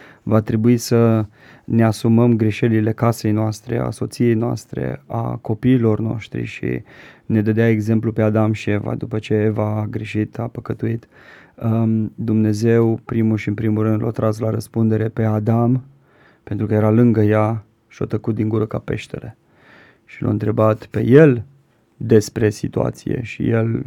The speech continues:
normal, în stilul caracteristic a multor bărbați, uh, a dat vina pe Eva. Și un principiu pe care l-am învățat atunci este să nu dau vina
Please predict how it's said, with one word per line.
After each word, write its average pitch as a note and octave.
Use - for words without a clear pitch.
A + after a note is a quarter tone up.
normal, B1+
în B2
stilul A#2
caracteristic A#2
a B2+
multor A2+
bărbați, A#2
uh, -
a -
dat A2
vina G#2+
pe G#2+
Eva. A2+
Și A#2+
un A2
principiu A2+
pe A2
care A2+
l-am A2
învățat A2+
atunci C3+
este C3
să B2
nu C3+
dau C3+
vina A2